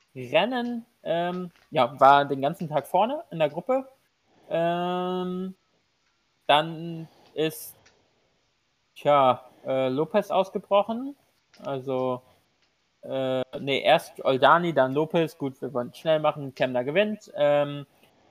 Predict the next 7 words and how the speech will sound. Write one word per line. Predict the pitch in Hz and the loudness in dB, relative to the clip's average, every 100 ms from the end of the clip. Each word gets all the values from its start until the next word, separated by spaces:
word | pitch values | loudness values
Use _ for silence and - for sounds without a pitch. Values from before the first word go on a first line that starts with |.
| _ - | _ 2
eine | 156 165 | 2 2
große | 151 214 240 233 214 208 202 - - | -4 -4 -4 -2 0 2 2 -2 -4
Aufgabe | - 196 - 190 180 180 | 0 0 2 2 2 0
gab's, | 180 190 - 165 | 0 -2 -6 -12
Miguel | 151 147 | -8 -6
Angel | - 196 - 220 | -4 -4 -4 -2
Lopez. | 214 220 247 277 - | 0 0 -2 -4 -4